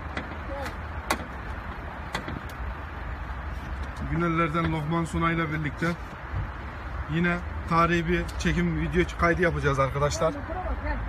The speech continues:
Speaker 2: İşte yeni Talisman.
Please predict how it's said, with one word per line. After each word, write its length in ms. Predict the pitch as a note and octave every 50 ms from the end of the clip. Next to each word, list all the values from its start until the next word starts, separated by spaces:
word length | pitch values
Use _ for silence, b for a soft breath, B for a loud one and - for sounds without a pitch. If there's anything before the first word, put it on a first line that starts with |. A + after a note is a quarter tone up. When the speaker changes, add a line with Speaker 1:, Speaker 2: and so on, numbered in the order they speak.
| - - - - - - - - - - - - - - - - - - - - - - - - - - - - - - - - - - - - - - - - - - - - - - - - - - - - - - - - - - - - - -
Speaker 2:
İşte 320 | - - - - - - - - - D#3
yeni 160 | E3 F#3+ F#3
Talisman. 500 | - F#3+ F3+ F#3 F#3 - - E3 D3+ C3+